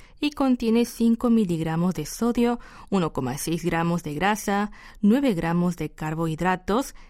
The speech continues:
seis gramos de azúcar y uno coma seis gramos de grasa saturada. Aunque la mayoría de las mezclas de café instantáneo no contienen proteínas,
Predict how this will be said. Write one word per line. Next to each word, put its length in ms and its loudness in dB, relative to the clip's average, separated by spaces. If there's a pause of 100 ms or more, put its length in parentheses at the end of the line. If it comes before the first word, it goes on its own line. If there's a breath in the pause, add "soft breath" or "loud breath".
(160 soft breath)
seis 360 -12
gramos 400 0
de 60 -2
azúcar 720 -2
y 140 -4
uno 180 -4
coma 280 -10
seis 300 -4
gramos 560 0
de 220 -4
grasa 400 -4
saturada. 560 -8 (960 loud breath)
Aunque 300 2
la 100 2
mayoría 480 2
de 80 0
las 220 0
mezclas 480 0
de 80 -6
café 260 -6
instantáneo 720 0
no 360 2
contienen 500 -2
proteínas, 800 -2